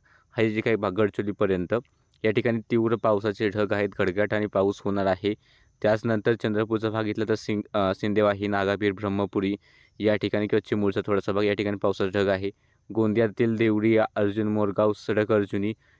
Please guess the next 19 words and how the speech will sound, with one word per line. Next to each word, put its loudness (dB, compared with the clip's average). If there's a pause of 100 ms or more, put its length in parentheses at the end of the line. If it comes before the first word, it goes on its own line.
या 2
तालुक्यांमध्ये 0
पावसाचे 0
ढग 0
आहेत. 2 (640)
त्यानंतर 0
भंडाऱ्यामध्ये 2
सुद्धा 0
त्याला 0
लागून 2
असलेलं 0
लखनी, -2 (920)
या 0
लखनपूर 0
या 4
ठिकाणच्या -2
भागांमध्ये 0
पावसाचे -2
ढग 0